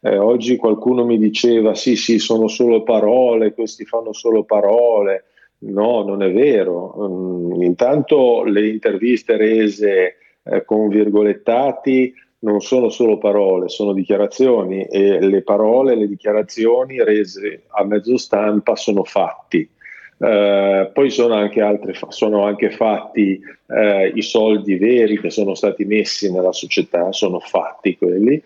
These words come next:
e poi sono fatti anche, eh, quelli di aver ricompattato l'ambiente. Eh, questi sono risultati. Poi è ovvio, come, come Blazquez ha dichiarato, eh, certamente, eh,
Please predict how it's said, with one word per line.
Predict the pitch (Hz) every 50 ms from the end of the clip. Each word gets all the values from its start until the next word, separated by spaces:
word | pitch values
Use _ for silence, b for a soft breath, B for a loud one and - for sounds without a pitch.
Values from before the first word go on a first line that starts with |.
| B B B B
e | B - 170 160
poi | - 135 165
sono | 160 - 156 135 117
fatti | - - 123 143 135 - - 131 110
anche, | 98 101 117 127 139 139 - - 147 151 156 156 b b b b _
eh, | - - 110 98 95
quelli | - - 123 120 135
di | 135 117 110
aver | 107 107 117 117 113
ricompattato | 107 120 127 - - 113 110 107 - - - - - 107 113 123 - - 123
l'ambiente. | 104 95 95 95 107 131 139 120 95 85 85 - - - 92 - b b b b -
Eh, | - 107 104 101 90 90 -
questi | - - 117 110 - 131
sono | 113 - 123 113 113 110 107
risultati. | 104 104 90 107 104 90 - - 135 127 110 98 85 - - - - b b b b b _ -
Poi | 151 151 151 151 143 -
è | 127 123
ovvio, | 123 131 139 127 117 101 107 101 92 -
come, | - 127 123 123 131 127 120 117 110 110 113 -
come | - 120 127 131 135 131 127 120 120 117 - - - 104
Blazquez | 104 110 120 120 120 113 - - - 107 98 87 - -
ha | 104 98 98 95 - - 110 98
dichiarato, | 104 98 - 117 113 113 120 123 123 120 104 92 - - 101 90 85 - - _
eh, | - 95 92 90 87 87 87 85 85
certamente, | - - 107 98 90 - 113 110 117 127 131 127 117 104 92 - - 90 85 _ _ _ _ _ _ -
eh, | - 110 92 92